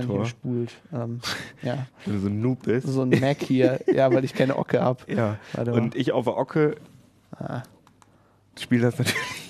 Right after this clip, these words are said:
Speaker 1: <laughs> Also
Speaker 2: Unmöglich.
Speaker 1: mit der Oculus Rift
Speaker 2: Ah.
Speaker 1: kann man, also das ist wirklich meiner Meinung nach das einzige aktuelle, wirklich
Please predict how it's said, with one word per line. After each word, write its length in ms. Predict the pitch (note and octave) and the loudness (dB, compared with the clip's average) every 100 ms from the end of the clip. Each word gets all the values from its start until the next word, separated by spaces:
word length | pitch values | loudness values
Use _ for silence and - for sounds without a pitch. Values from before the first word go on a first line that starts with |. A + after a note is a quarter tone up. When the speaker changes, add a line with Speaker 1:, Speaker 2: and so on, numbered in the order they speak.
| - | -2
Speaker 1:
<laughs> 840 | - - - - C4 C4+ - - | -2 -2 -12 -2 0 2 0 -2
Also 200 | - B2+ | 2 4
Speaker 2:
Unmöglich. 300 | D3+ D#3 D3 C3+ | 4 4 4 4
Speaker 1:
mit 120 | B2+ | 6
der 100 | B2 | 6
Oculus 340 | D3+ C#3 A#2+ C3 | 4 4 2 4
Rift 160 | D#3 | 2
Speaker 2:
Ah. 20 | |
Speaker 1:
kann 120 | A#2 D3 | 2 4
man, 180 | C#3 - | 4 2
also 160 | C3 C3+ | 2 2
das 120 | B2+ | 0
ist 160 | A#2+ C#3+ | 0 0
wirklich 340 | D3 C3 - - - | 0 -2 -6 -20 -2
meiner 240 | A#2+ C3 C3+ | 4 6 6
Meinung 220 | C3+ F#2+ | 4 4
nach 200 | A#2 A2+ | 2 4
das 320 | A#2+ B2 - - | 4 4 2 2
einzige 800 | A2+ C3 - B2 A2 A2 A2 - _ - | 4 2 -2 0 4 4 2 -2 _ -2
aktuelle, 720 | A#2+ - - A2+ A2+ A2 G#2 - - - G#2+ | -2 -2 2 4 6 4 2 -4 -20 -20 -2
wirklich 720 | A2+ C3 - G#2+ G#2+ - | 2 2 2 0 0 -8